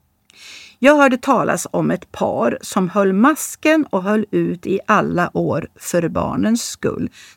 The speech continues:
trots att förhållandet var stendött. När barnen var nästan vuxna, sjutton och nitton år, annonserade de sin skil-,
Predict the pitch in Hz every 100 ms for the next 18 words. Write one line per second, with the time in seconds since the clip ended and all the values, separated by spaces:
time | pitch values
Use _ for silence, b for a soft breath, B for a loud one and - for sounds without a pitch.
0 | - 247 247 - 233 - 196 175 143 -
1 | - - - - - - - - - _
2 | B B B B 233 220 226 302 427 277
3 | 196 180 185 175 208 - - - - 202
4 | _ - 240 - _ - 403 - 277 247
5 | - - 190 165 170 - - 262 302 330
6 | 294 - 175 165 175 185 - 107 135 113
7 | - - - 226 -